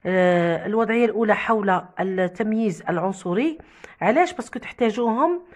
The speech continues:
في لا برودكسيون إكريت إلا درتو لو دوفوار. دونك رايحين نشوفوا كيفاش تعبروا على لو راسيزم بطريقة يعني سلسة وسهلة. دونك أول شيء نعطو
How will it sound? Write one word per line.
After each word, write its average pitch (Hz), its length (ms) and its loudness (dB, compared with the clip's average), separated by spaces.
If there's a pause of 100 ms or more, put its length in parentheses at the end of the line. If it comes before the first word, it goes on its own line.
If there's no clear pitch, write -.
(260)
في - 140 -4
لا 254 40 6
برودكسيون 247 540 -2
إكريت 254 400 -6
إلا 262 180 -2
درتو 254 280 -4
لو 262 100 -4
دوفوار. 165 400 -4 (160)
دونك 233 280 -2 (420)
رايحين 214 200 -2
نشوفوا 254 520 -2
كيفاش 240 640 0 (300)
تعبروا 208 500 2 (680)
على 202 180 0
لو 202 120 0
راسيزم 190 440 -2
بطريقة 220 640 2
يعني 175 240 -2
سلسة 214 400 -2
وسهلة. 170 400 -2 (760)
دونك 208 360 0 (760)
أول 330 200 4
شيء - 260 -2
نعطو 311 440 2